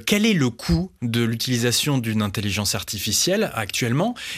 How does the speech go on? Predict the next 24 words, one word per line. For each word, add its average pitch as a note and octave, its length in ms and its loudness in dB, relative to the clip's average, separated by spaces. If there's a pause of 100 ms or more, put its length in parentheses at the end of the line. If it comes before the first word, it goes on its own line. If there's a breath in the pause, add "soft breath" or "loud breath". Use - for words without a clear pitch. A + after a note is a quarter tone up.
Et B2+ 100 2
si G3+ 460 2
un B2+ 160 2
auditeur, C#3 640 2
euh, G#2+ 260 -2
par G#2+ 160 -2
exemple A#2+ 300 0
dirigeant, D3 720 2
euh, A2 220 2
d'un A2+ 500 2
site - 300 0
internet C#3 420 2
d'information A#2+ 640 0
actuellement B2+ 440 0
en A#2 40 0
République C3 380 -2
démocratique A#2+ 520 -2
du A2+ 120 -4
Congo, B2 320 0
nous E3+ 300 4
écoute F3+ 420 -2 (260 loud breath)
et C3+ 160 4
aurait C#3+ 380 4
envie, E3+ 480 2